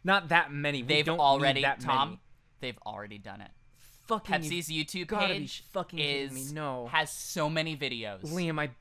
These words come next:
Speaker 1: I'm begging you, no.
Speaker 2: But Tom,
Speaker 1: Oh, no.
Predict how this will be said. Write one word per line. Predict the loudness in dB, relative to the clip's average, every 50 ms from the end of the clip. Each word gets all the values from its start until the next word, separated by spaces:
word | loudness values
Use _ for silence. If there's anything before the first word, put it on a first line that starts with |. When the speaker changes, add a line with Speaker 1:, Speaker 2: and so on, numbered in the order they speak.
| _ _ -18 -10
Speaker 1:
I'm | -6 -6 -6 -6 -8 -4
begging | -2 -2 0 -2 -4 -6 -8 -6
you, | -8 -10 -12 _ _
no. | -8 -6 -4 -2 0 0 0 -2 -4 -6 -10 -14 -20 -20 -20 -20 -20 _ -14
Speaker 2:
But | -14 -10 -6
Tom, | -4 -2 -2 0 -2 -4 -6 -10 -16 _ _ _ _ -20 _ -8
Speaker 1:
Oh, | -6 -6 -4 -4 -6 -6
no. | -8 -8 -8 -6 -6 -6 -6 -6 -8 -8 -10 -12 -14